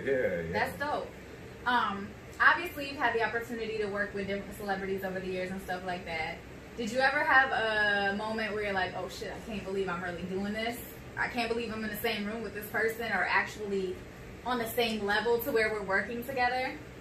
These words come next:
Speaker 1: Um, no.
Speaker 2: No?
Speaker 1: No.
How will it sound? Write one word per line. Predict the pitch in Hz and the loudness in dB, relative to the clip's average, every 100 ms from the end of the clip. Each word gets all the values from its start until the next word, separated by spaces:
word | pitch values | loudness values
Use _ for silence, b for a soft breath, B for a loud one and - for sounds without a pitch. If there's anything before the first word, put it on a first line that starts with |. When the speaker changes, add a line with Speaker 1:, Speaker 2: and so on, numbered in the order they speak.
| - 107 | -10 -4
Speaker 1:
Um, | 110 113 117 117 117 113 110 104 101 - - - - - - - - - - - - - - - - | -2 -2 -2 -2 -2 -2 -4 -4 -6 -12 -14 -14 -14 -14 -14 -14 -12 -14 -14 -14 -14 -14 -14 -14 -6
no. | 98 98 98 - - - 226 | -4 -4 -4 -8 -12 -12 -2
Speaker 2:
No? | 247 277 440 494 - 180 | 2 4 4 0 -4 -6
Speaker 1:
No. | - - | -4 -6